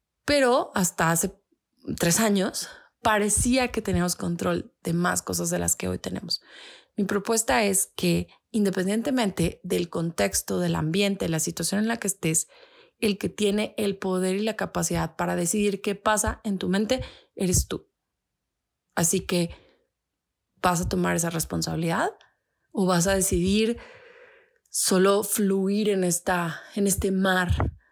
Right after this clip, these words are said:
de pensamientos derrotistas? Qué fuerte, ¿no? Pero no hay de otra. Si tú no tomas una decisión al respecto, puedes seguir en donde estás y a lo mejor hasta peor.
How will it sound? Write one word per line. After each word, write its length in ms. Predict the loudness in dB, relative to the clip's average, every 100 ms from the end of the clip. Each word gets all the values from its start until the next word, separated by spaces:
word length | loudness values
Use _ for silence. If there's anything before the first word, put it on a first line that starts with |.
| _
de 80 | -4
pensamientos 720 | 0 0 2 2 2 2 0
derrotistas? 800 | 0 0 -2 -4 -4 -6 -8 -8 _ _ _ _
Qué 100 | -6
fuerte, 420 | -2 0 0 0
¿no? 260 | 0 0 -2 -8 -20 -20 -20 _ _ _
Pero 200 | 0 2
no 180 | 2 2
hay 120 | 0
de 100 | 0
otra. 420 | -2 -2 -4 -4 _ _ _ _ _ _ _ _ _ _ _ _ _ _ _ _
Si 280 | -2 2 2
tú 180 | 2 0
no 140 | 0
tomas 300 | 0 0 0
una 120 | 0
decisión 340 | 0 0 0 0
al 140 | 0
respecto, 640 | -2 -2 -2 -4 0 0 0 -8 -20 _ _ _ _ _ _ _ _ _ _ _ _ -6
puedes 300 | 0 2 2
seguir 340 | 2 0 0
en 120 | 0 0
donde 160 | 0
estás 460 | -2 0 0 2 0
y 40 |
a 40 | 0
lo 100 | 0
mejor 240 | -2 -2
hasta 320 | -2 -4 -6
peor. 300 | -4 -4 -4